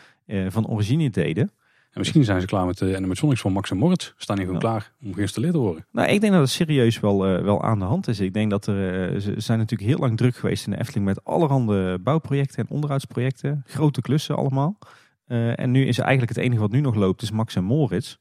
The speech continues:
Speaker 1: Eh, en volgens mij, eh, verder vrij weinig. En misschien dat ze nu dus inderdaad, eh, wat mensen over hebben, eh, die, eh, die ze al die kleine storingjes kunnen gaan
Speaker 2: Ja.
Speaker 1: oplossen.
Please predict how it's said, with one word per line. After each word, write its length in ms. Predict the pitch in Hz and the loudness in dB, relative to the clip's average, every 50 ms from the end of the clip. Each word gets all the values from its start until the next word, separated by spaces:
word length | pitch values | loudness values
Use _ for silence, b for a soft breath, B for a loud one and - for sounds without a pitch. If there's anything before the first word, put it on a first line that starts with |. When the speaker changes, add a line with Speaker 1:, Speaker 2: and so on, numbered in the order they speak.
| _ _ _ _ _ _ _ _ _ _ | _ _ _ _ _ _ _ _ _ _
Speaker 1:
Eh, 300 | - 101 98 92 90 - | -6 -2 -2 -2 -2 -2
en 80 | - - | -4 -4
volgens 280 | - - 104 101 87 - | -4 -6 -6 -6 -6 -8
mij, 340 | - 76 80 85 82 80 80 | -8 -6 -6 -6 -6 -6 -6
eh, 440 | 82 87 - - - - - - 87 | -6 -6 -6 -8 -8 -6 -6 -8 -8
verder 320 | - - 90 87 87 87 - | -6 -6 -4 -4 -4 -6 -10
vrij 320 | - - - 95 92 85 82 | -12 -10 -6 -4 -4 -2 -2
weinig. 420 | 85 104 127 120 92 90 117 - b b b b b b b b - | 0 0 0 0 -2 -4 -6 -8 b b b b b b b b -4
En 80 | - | -2
misschien 240 | 135 123 - - 131 | -2 -2 0 0 0
dat 120 | 117 101 | 0 0
ze 100 | - - | 0 0
nu 140 | 113 113 110 | 2 2 2
dus 200 | 95 98 95 - | 2 0 -2 -2
inderdaad, 420 | - - 101 95 92 90 90 - - | -4 -4 -4 -2 -2 -2 -2 -2 -2
eh, 120 | 90 87 | -2 -2
wat 160 | 85 92 95 | -2 -2 -2
mensen 300 | 98 95 92 98 - - | 0 -2 -2 -2 -4 -4
over 320 | - 110 117 110 - - 85 | 0 0 0 0 0 -4 -6
hebben, 300 | 82 78 76 - 78 82 | -6 -6 -6 -6 -6 -4
eh, 40 | 85 85 | -6 -6
die, 340 | - 101 92 90 87 85 | -6 -6 -6 -6 -6 -6
eh, 60 | 85 87 95 b b b b b _ | -6 -8 -10 b b b b b _
die 100 | - 107 | -6 -6
ze 100 | 92 - | -4 -4
al 100 | - 101 98 | -4 -4 -4
die 100 | 98 95 | -4 -6
kleine 300 | - - 117 104 - - | -2 -2 0 0 0 -2
storingjes 440 | - - 135 151 180 180 - 170 - | -4 -4 -2 -2 -2 -2 -4 -6 -6
kunnen 200 | - 170 147 120 | -4 -4 -2 0
gaan 80 | 107 107 | 2 2
Speaker 2:
Ja. 60 | 151 | 0
Speaker 1:
oplossen. 380 | 139 98 87 80 - - 117 | 0 0 -4 -8 -8 -12 -14